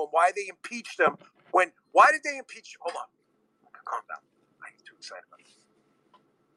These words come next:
Why did they impeach Donald Trump? They could have impeached him over Spygate. They didn't do it. Over the collusion hoax, they didn't do it. Why did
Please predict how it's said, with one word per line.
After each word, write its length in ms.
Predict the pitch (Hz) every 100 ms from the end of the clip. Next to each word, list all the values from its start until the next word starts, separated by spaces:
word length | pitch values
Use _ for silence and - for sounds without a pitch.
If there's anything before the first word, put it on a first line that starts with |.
| _
Why 200 | 143 202
did 140 | 233
they 220 | 226 214 202
impeach 440 | - 190 185 -
Donald 380 | 170 156 139 -
Trump? 280 | - 131 - - _ _ _
They 80 | 151
could 200 | - 196
have 120 | 190
impeached 500 | 170 - 175 165 -
him 140 | 165 151
over 240 | 143 127
Spygate. 720 | - - 147 196 143 135 151 _ _ - - -
They 100 | 165
didn't 220 | 180 175
do 200 | 190 202
it. 160 | 147 - _ _ -
Over 220 | 156 156
the 80 | 139
collusion 480 | 151 156 202 196 143
hoax, 320 | 131 147 -
they 120 | 170
didn't 220 | 170 185 185
do 180 | 214
it. 160 | 156 - _ _ _ _ _ _ _ -
Why 220 | 165
did 80 | 226